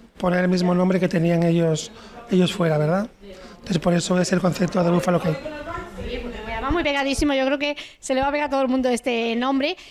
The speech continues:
Speaker 2: Y además de estas tartas, eh, fabulosas, además ahora, fíjate, que ahora está ya las comuniones,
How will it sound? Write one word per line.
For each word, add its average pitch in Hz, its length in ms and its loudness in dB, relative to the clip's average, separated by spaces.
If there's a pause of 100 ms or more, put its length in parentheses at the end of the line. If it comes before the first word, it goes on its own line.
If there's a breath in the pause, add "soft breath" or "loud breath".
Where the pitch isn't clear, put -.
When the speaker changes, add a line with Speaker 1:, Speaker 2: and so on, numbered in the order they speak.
(160 loud breath)
Speaker 2:
Y 285 200 -2
además 294 320 -2
de 370 80 0
estas 339 300 -4
tartas, 302 640 -4
eh, 226 340 -2
fabulosas, 226 440 0
además 233 260 -2
ahora, 247 260 0
fíjate, 269 460 -4 (340 loud breath)
que 240 80 -6
ahora 262 300 -2
está 302 340 -2
ya 349 100 -2
las 349 100 -4
comuniones, 349 800 -2